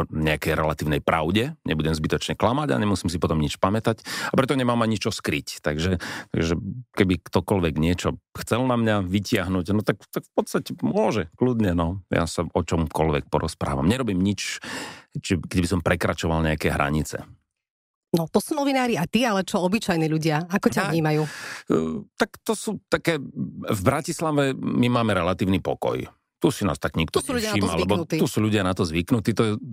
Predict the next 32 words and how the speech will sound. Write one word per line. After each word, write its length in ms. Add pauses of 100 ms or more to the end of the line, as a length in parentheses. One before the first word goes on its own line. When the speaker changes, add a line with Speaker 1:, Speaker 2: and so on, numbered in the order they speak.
(760)
Speaker 1:
príjemné 480
je 80
to, 80
alebo 240
zábavné 480
je 20
to, 60
keď 160
prídeme 320
do 80
tých 160
menších 400
miest. 480
No. 240 (320)
Keď 160
sme 160
na 80
vidieku, 320
tak 160
to 80
je 80
samozrejme, 400
"Poď 400
si 160
vypiť 480
s 80
nami, 560
poď", 400
hej. 140 (220)
<laughs> 200
Tak 160
to 120